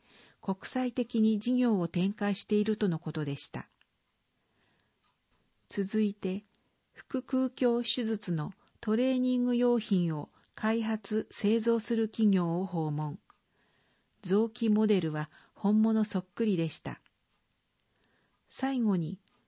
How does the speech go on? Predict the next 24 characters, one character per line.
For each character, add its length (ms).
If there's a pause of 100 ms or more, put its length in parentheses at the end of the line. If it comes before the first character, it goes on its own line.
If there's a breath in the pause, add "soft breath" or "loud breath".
(100)
国 320
内 220
の 240 (240)
段 360
ボ 200
ー 40
ル 120
ト 140
ッ 40
プ 200
メ 200
ー 60
カ 220
ー 20
を 120
代 280
表 200
す 120
る 140
工 300
場 340
を 60
訪 280
問。 260